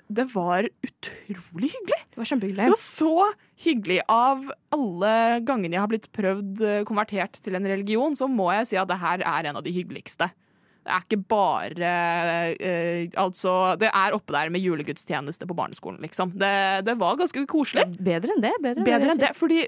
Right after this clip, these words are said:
Speaker 1: hun var så åpen, eh, og var veldig sånn, «Jeg skal fortelle min historie»,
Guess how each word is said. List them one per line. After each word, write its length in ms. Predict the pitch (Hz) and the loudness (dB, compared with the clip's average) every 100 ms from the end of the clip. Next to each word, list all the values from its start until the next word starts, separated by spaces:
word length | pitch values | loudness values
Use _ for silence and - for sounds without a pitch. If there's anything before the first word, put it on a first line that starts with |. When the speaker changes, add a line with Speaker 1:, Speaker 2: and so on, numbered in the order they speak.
| 254 | 0
Speaker 1:
hun 160 | 330 233 | 0 2
var 260 | 196 240 | 4 2
så 500 | - - 196 185 214 226 _ _ _ _ | 0 -8 -4 0 0 -2 _ _ _ _
åpen, 760 | 269 247 160 _ - 196 277 196 _ _ _ - | -4 -4 -4 _ -2 0 0 -2 _ _ _ -2
eh, 380 | 214 208 208 202 - | 0 2 4 2 4
og 380 | 214 220 226 220 | 4 6 4 4
var 220 | 220 233 | 0 0
veldig 380 | 269 247 170 214 | 0 0 0 -2
sånn, 320 | 220 208 202 202 | 0 0 0 -2
«Jeg 120 | 202 | -6
skal 100 | 202 | -8
fortelle 240 | - 202 202 | -4 -2 0
min 200 | 180 160 | -2 -4
historie», 480 | 175 - 151 175 | -8 -8 -4 -4